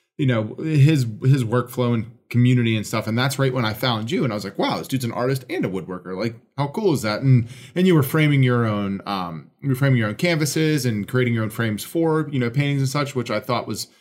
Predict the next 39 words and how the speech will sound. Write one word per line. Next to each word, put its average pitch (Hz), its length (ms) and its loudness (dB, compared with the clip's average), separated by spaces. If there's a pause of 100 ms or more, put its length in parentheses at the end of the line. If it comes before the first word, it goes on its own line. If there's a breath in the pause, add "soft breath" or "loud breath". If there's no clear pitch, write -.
(220 soft breath)
uh, 92 180 -4
fascinating. 117 840 0
And 135 120 2
then 127 100 4
also 185 340 -2
incorporating 127 600 0
some 107 400 -2
really 208 520 0 (300 soft breath)
high-end 139 460 2
woodworking, 135 460 0
like 101 200 -4
you 123 60 0
just 123 240 -2
touched 165 300 -6
on 101 220 -4
with 107 200 -8
the, 113 180 2
uh, 101 260 -2 (360 soft breath)
you 123 60 -4
know, 120 100 0
the 117 120 2
emphasis 131 420 0
being 120 300 0
on 104 240 -6
quality 127 760 2
over 110 640 0
mass 120 260 2
production 110 600 -2
or 104 120 -2
just, 98 400 -6
you 113 60 -4
know, 101 100 -4
D 120 200 2
I 110 140 0
Y 104 240 0
slapping 104 380 -6
some 98 160 -12
stuff - 240 -8
together. 117 440 0